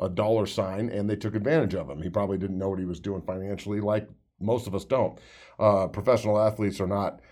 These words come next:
the most affluent people in the world when it comes to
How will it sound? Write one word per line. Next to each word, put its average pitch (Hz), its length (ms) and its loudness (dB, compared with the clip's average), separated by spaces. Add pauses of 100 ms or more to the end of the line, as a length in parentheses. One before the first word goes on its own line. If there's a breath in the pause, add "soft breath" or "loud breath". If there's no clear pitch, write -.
(240 soft breath)
the 117 120 2
most 113 260 4
affluent 117 480 0
people 110 320 0
in 101 80 0
the 98 60 0
world 104 340 2
when 98 100 0
it - 140 -8
comes 104 380 0
to 92 600 0